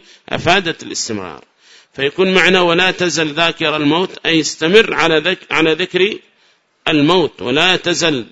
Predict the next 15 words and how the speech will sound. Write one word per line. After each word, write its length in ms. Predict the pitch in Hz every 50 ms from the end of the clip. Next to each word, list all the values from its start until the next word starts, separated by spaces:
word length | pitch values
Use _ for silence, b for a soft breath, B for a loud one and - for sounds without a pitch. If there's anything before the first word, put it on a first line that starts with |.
| 117
ذاكر 460 | 139 175 196 196 185 - 180 170 160 165
الموت، 440 | 156 147 151 147 139 135 - -
فنسيانه 800 | 117 110 117 139 151 156 151 - 156 165 180 170 165 165 160 165 156
ضلال 460 | 147 143 147 156 180 202 190 160 143
مبين". 420 | 135 123 117 107 101 98 82 78 - _ b b b b b b b
فلا 340 | - 143 151 165 190 190 185
ناهية، 540 | 185 190 180 165 160 156 143 120 90 - - -
وتزل 580 | 123 139 - - 180 185 156 190 202 190 175 139
فعل 240 | 131 165 151 156
مضارع 600 | 165 160 156 156 165 175 175 185 190 180 147 - - - -
مجزوم 480 | 156 165 156 151 147 143 180 196 185
بلا 420 | 165 160 160 156 156 180 202 196 - - b b b b b b b b b b
الناهية، 640 | 117 123 131 151 180 208 208 180 160 156 139 123 113
وعلم 360 | 107 113 135 160 170 170 170
جزمه 480 | 156 165 156 135 156 170 185 214 202